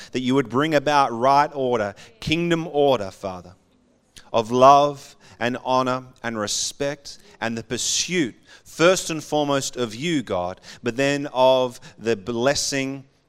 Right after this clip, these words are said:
and the increase of the other, Jesus. And Father, we pray for men and women, Lord.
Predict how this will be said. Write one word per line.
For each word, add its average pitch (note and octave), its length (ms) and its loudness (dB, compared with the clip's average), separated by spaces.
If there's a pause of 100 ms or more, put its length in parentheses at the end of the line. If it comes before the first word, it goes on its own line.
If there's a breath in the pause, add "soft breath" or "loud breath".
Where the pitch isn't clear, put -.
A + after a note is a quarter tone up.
(380)
and A2 220 -6
the A2 100 -6
increase C3 680 -6
of G#2+ 160 -6
the A2 160 -8
other, F2+ 240 -12
Jesus. - 760 -18 (1500 soft breath)
And A2+ 160 -6
Father, C3+ 260 6
we C3+ 160 0
pray C#3 500 2 (500)
for A#2+ 100 -4
men C#3 300 2
and C#3 240 0
women, A2+ 320 0
Lord. F#2 240 -8